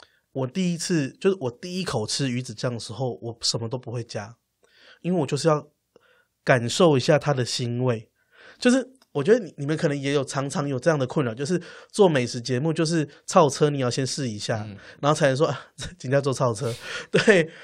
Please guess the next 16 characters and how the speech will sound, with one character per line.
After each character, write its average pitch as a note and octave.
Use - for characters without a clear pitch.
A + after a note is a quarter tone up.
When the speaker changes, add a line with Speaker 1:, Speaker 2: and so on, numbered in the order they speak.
Speaker 1:
那 F#3+
我 D3
也 D#3
是， C#3+
因 D3
为 D#3+
我 B2
常 C3
常 D3
要 D#3+
分 D3+
享 A#2
心 B2+
得， A2+
所 D#3
以 C#3